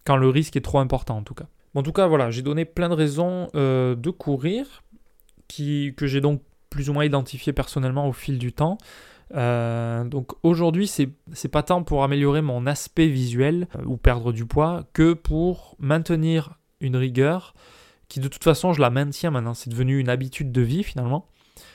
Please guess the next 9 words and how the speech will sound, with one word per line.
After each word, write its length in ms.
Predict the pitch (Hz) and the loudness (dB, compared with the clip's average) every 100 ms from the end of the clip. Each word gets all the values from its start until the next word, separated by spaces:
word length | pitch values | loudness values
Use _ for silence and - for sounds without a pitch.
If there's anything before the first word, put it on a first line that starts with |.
| _ - | _ -12
C'est 140 | - | -6
aussi 540 | 123 - 143 139 139 - - _ | -6 -4 -2 -2 -2 -6 -20 _
pour 180 | 131 127 | 0 2
garder 520 | 147 139 143 170 139 _ _ _ 233 151 | 0 0 0 0 -2 _ _ _ _ -14
une 60 | |
certaine 360 | 113 - 139 120 | -10 -8 -6 -6
forme, 460 | - 139 120 110 117 _ _ _ 180 | -2 -2 -2 -8 -12 _ _ _ -10
euh, 280 | 117 110 113 | -8 -8 -10
physique. 680 | 135 - 139 131 139 131 - | -14 -10 -6 -4 -4 -6 -14